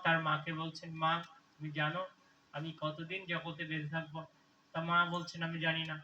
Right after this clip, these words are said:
তখন গুরু মহারাজ তার মাকে বলছেন যে, "মা, তুমি যেহেতু জানো না আমি কতদিন বেঁচে থাকবো, তো আমি তো যে কোনো সময় মরে যেতে পারি, তাহলে আমি ধর্ম অনুশীলন কখন করবো?"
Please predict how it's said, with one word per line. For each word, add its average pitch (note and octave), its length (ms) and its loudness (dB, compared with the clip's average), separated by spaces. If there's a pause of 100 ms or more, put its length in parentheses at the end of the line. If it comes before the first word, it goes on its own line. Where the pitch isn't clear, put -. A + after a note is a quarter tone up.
(480)
তখন D#3+ 240 -4
গুরু E3 180 -6
মহারাজ D#3+ 480 0
তার D3+ 160 0
মাকে D3 300 0
বলছেন D#3+ 400 -6
যে, E3 180 -4 (480)
"মা, E3+ 260 4 (360)
তুমি G#3 180 -2
যেহেতু A3 220 0
জানো G3+ 340 6
না A3 60 6
আমি G#3+ 200 2
কতদিন G3+ 500 -2
বেঁচে F3 180 -4
থাকবো, D3+ 460 -10 (400)
তো F3+ 80 4
আমি G3+ 200 4
তো G#3 120 -8
যে G3 160 -4
কোনো A3 240 -2
সময় G3 280 -2
মরে F3 160 -2
যেতে D3+ 220 -6
পারি, - 260 -10 (460)
তাহলে G3 260 6
আমি G#3+ 160 6
ধর্ম F#3 340 0
অনুশীলন G#3+ 380 -6
কখন B3 360 -2
করবো?" D#3+ 260 -6